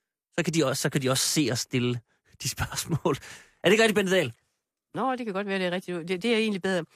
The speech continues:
Speaker 2: bad om ordet for, øh, rak fingeren op, det var en, en, en, øh, overvejelse omkring det med samrådene, fordi,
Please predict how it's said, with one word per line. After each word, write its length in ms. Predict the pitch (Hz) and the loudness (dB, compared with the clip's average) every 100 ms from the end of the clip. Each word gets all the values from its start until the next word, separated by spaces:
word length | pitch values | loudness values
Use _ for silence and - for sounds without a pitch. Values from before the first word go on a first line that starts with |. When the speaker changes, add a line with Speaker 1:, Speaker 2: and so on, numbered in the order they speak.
| - - - | -20 -18 -2
Speaker 2:
bad 100 | 185 | 0
om 60 | 175 | 2
ordet 200 | 208 196 | 2 0
for, 140 | 185 175 170 175 | -2 -4 -4 -4
øh, 300 | 165 160 165 165 | -2 0 0 -4
rak 100 | 165 | -6
fingeren 260 | - 202 175 | -2 0 0
op, 100 | 175 | 0
det 60 | |
var 140 | 196 208 _ _ _ _ - | -2 -2 _ _ _ _ -4
en, 80 | 165 | -2
en, 160 | 170 180 | 0 0
en, 240 | 185 180 | 0 0
øh, 80 | 165 143 | -2 0
overvejelse 460 | 180 208 165 160 | 0 0 0 0
omkring 340 | 160 156 190 190 | -2 0 0 0
det 80 | |
med 80 | 190 | 0
samrådene, 500 | 185 175 180 175 165 | 0 -2 0 0 0
fordi, 260 | - 185 | -2 -2